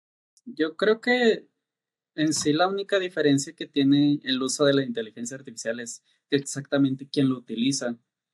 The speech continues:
Porque si un, alguien random en internet sube una canción, por decir, de Michael Jackson,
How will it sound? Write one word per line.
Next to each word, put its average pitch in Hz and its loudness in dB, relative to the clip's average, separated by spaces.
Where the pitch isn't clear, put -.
Porque 131 0
si 147 2
un, 147 -4
alguien 160 -2
random 160 -4
en 156 -6
internet 131 -2
sube 139 2
una 139 4
canción, 123 -2
por 139 0
decir, 127 -2
de 120 -2
Michael 127 -2
Jackson, 127 -2